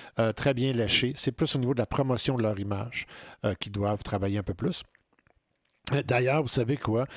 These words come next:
Si, euh, euh, si,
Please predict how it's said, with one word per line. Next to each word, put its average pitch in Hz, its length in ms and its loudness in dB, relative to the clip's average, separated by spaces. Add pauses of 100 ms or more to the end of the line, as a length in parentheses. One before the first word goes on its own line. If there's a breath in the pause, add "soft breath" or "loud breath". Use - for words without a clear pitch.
(220 loud breath)
Si, 143 480 2
euh, 117 340 2
euh, 104 680 2 (100)
si, - 500 2